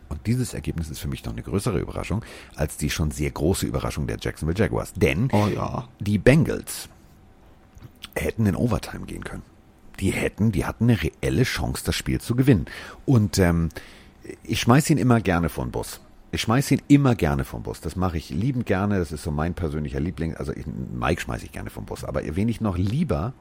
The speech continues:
Speaker 1: vom Bus werfe, ist David Carr. Das ist der Bruder von Derek Carr. Seines Zeichens, äh, der vielleicht überschätzt, ich, ihr solltet das Buch Die Pille für den Mann kaufen.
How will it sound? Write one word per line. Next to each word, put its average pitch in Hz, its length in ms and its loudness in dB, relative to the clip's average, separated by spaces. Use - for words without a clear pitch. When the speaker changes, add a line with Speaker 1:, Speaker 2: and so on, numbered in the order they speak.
Speaker 1:
vom 90 240 -4
Bus - 240 -6
werfe, 64 300 -6
ist - 280 -4
David 71 360 0
Carr. - 380 -4
Das 64 120 -6
ist 78 140 -6
der 67 80 2
Bruder 69 260 -4
von 117 180 -2
Derek 64 300 0
Carr. - 240 -10
Seines 104 340 0
Zeichens, 82 480 0
äh, 80 160 -6
der 78 180 0
vielleicht 98 400 -2
überschätzt, 101 640 -4
ich, 104 140 -8
ihr 87 220 0
solltet 120 340 2
das 90 100 0
Buch - 220 -2
Die - 80 -8
Pille 62 240 -4
für - 100 -6
den 57 140 -6
Mann 52 160 -10
kaufen. - 260 -14